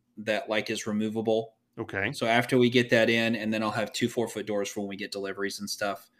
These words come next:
Speaker 1: and you'll have, like, or maybe, like, three and a half, like, have a seven-foot wide opening, but I don't have to seal it in before we get the C N C there. That's not that big a deal.
Speaker 2: True story.
Speaker 1: So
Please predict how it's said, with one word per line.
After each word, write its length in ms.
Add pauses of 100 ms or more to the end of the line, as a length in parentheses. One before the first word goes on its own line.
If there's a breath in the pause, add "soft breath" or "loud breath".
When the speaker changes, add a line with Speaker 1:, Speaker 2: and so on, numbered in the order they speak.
(400 soft breath)
Speaker 1:
and 300
you'll 220
have, 300
like, 260
or 140
maybe, 280
like, 180
three 180
and 80
a 40
half, 260
like, 100
have 100
a 40
seven-foot 420
wide 160
opening, 380 (320 loud breath)
but 100
I 80
don't 160
have 340
to 120
seal 340
it 80
in 160
before 320
we 100
get 400 (440)
the 200
C 200
N 80
C 180
there. 360 (140)
That's 180
not 160
that 240
big 120
a 60
deal. 340 (320)
Speaker 2:
True 180
story. 320
Speaker 1:
So 240